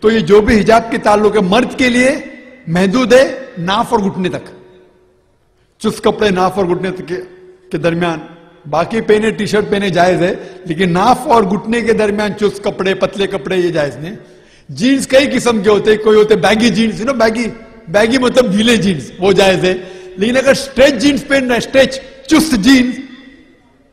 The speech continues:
और अगर उसके ऊपर लंबा कुर्ता नहीं है, वो मेरे हिसाब से हराम है।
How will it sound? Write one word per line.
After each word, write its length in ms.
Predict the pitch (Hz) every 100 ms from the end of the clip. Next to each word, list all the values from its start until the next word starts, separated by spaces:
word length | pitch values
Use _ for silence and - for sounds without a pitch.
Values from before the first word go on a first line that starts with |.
| -
और 120 | 185
अगर 140 | 208 233
उसके 320 | 226 - 269
ऊपर 260 | 240 247 226
लंबा 360 | 208 226 247
कुर्ता 320 | - 220 247
नहीं 240 | 220 220 247
है, 320 | 208 233 - - - - - _ _ _ _ 190
वो 100 | 196
मेरे 200 | 196 220
हिसाब 240 | 208 196
से 120 | 190
हराम 320 | 156 139 120
है। 100 | 90